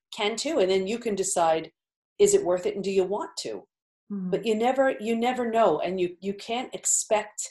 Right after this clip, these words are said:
Speaker 1: n-, to know the outcome, because, uh, I've had so many people come into the community saying, "Oh, I just want us to be okay again." And I said, "No, my work is with the, but the betrayed."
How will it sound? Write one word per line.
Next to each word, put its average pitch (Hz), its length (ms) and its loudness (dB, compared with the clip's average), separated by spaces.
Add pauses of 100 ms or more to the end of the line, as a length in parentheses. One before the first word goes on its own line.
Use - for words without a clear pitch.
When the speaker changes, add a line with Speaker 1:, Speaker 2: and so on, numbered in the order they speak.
(680)
Speaker 1:
n-, 190 180 -6 (100)
to 208 120 0
know 202 220 6
the 170 180 0
outcome, 139 500 -6 (520)
because, 165 400 -2
uh, 160 120 2
I've 269 140 4
had 233 180 -2
so 214 120 -2
many 190 160 -2
people 180 240 -4
come 170 180 -8
into 160 180 -6
the 156 80 0
community 151 480 -8
saying, 156 240 -8 (260)
"Oh, 233 180 2
I 226 100 2
just 247 240 -4
want 226 180 -2
us 214 160 -4
to 190 60 -12
be 208 160 4
okay 208 300 2
again." 180 280 0 (440)
And 160 60 -14
I 165 40 -12
said, 165 200 -10
"No, 170 140 -6
my 175 200 -4
work 190 240 0 (100)
is 156 140 -10
with 156 180 -8
the, 135 260 0 (400)
but 156 120 -6 (280)
the 151 100 -10
betrayed." 165 500 -6